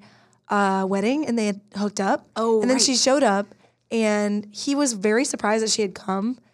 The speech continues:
Speaker 1: and thought it was weird.
Speaker 2: Yeah.
Speaker 1: Um, and then he sent her packing. She came back and was like,
Speaker 2: Yeah.
Speaker 1: "I, no, you do want me here." And he says, "No,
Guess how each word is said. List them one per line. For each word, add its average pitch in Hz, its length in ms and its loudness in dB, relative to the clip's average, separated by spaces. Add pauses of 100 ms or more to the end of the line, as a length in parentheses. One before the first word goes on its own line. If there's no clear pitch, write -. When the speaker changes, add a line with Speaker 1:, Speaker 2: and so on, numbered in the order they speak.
(260)
Speaker 1:
and 233 80 -10
thought 240 120 2
it 214 60 2
was 202 100 -2
weird. 220 360 0 (160)
Speaker 2:
Yeah. 165 340 -4 (260)
Speaker 1:
Um, 220 440 4
and 226 160 0
then 214 300 2
he 254 100 -4
sent 254 240 -2
her 269 60 0
packing. 233 400 -2
She 220 240 -2 (160)
came 240 240 0
back 220 380 -4
and 208 100 -4
was 202 140 -2
like, 196 180 0
Speaker 2:
Yeah. 156 240 0
Speaker 1:
"I, - 120 -14
no, 294 180 4
you 277 200 2
do 262 200 0
want 254 200 2
me 233 80 0
here." 233 200 -2
And 214 100 -2
he 226 120 -4
says, 214 440 -2
"No, 190 380 -2